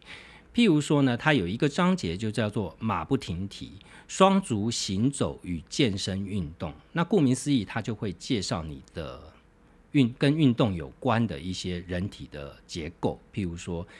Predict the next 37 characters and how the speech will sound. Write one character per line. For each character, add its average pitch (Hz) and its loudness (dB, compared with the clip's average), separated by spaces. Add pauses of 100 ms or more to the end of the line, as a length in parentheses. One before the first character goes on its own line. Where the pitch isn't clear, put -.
(160)
像 95 -2
你 78 -8
的 78 -8
肌 104 -4
肉， 101 -2
像 107 -2
你 76 -6
的 80 -12
骨 78 -8 (100)
骼 - -12
哦。 73 -12 (500)
那 185 2
这 220 6
里 131 6
面 120 4
还 85 -4
有 101 -2
就 117 -4
是 92 -2
我 98 -2
今 143 6
天 143 4
会 135 6
导 73 -2
读 80 -4
的 107 2
两 82 -6
个 82 -12
部 85 -6
分， 78 -6 (340)
一 98 -2
个 98 -2
是， 82 -4
其 - -4
中 127 4
一 107 -2
个 87 -4